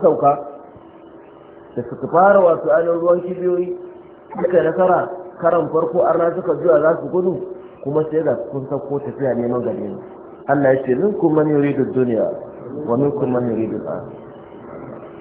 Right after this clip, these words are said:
Ya sani daga cikin ku akwai wanda nufin su lahira, amma akwai masu neman duniya.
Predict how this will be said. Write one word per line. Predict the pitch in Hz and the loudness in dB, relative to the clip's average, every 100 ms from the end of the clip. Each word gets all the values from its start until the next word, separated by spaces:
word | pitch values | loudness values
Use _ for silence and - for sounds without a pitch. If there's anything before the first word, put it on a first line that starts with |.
| - - - 120 | -18 -18 -8 4
Ya | 135 156 165 | 6 6 4
sani | 170 160 | 2 2
daga | 127 123 | 0 -2
cikin | 123 165 - | -4 -6 -6
ku | - | -4
akwai | - - 139 | -6 -4 0
wanda | 156 147 | 0 2
nufin | 131 131 127 110 | -4 -4 -6 -4
su | |
lahira, | 113 123 123 107 | -2 -2 -2 -4
amma | - 123 143 - | -6 -4 -4 -6
akwai | - 208 | -8 -8
masu | 214 123 - | -4 -4 -4
neman | 117 117 110 | -4 -4 -6
duniya. | 117 117 | -6 -8